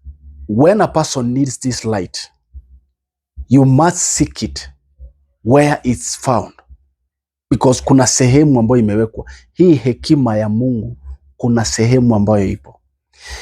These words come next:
Kwa kila aya ya Biblia, ina hekima ya Mungu imefichwa ndani. Ina maarifa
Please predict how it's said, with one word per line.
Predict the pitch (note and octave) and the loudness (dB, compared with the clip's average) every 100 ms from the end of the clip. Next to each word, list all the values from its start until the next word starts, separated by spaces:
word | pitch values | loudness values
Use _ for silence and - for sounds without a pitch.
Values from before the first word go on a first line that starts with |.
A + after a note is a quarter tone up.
| - _ | -18 _
Kwa | D3+ C#3 | 0 0
kila | - C4+ C4 F#3+ - | 0 2 2 0 0
aya | B2 F#2 - _ _ _ - - - | -2 -4 -10 _ _ _ -18 -18 -12
ya | A#2 A#2 | -2 0
Biblia, | A2 F#3 D3 A#2 G#2+ F2 A2+ _ _ _ _ | 2 2 4 2 2 -2 -10 _ _ _ _
ina | A2+ A#2 A2 | -4 -2 -4
hekima | - D3+ - C3+ A2+ | -4 -4 0 2 2
ya | G#2+ | 2
Mungu | G#2+ B2+ B2 G#2+ | 2 2 2 2
imefichwa | G2 G#2 A#2+ - F#2+ | -2 -4 -4 -4 -4
ndani. | F2+ F#2+ - _ _ _ _ _ - _ _ _ _ _ _ _ - _ _ _ _ _ - - - - - | -4 -6 -10 _ _ _ _ _ -20 _ _ _ _ _ _ _ -20 _ _ _ _ _ -20 -10 -10 -6 0
Ina | C#3+ C#3+ C3 - | 2 4 2 0
maarifa | C3+ C3+ C3 C3 C3 F3+ - - G3 - | 0 2 4 4 4 2 0 -6 -6 -6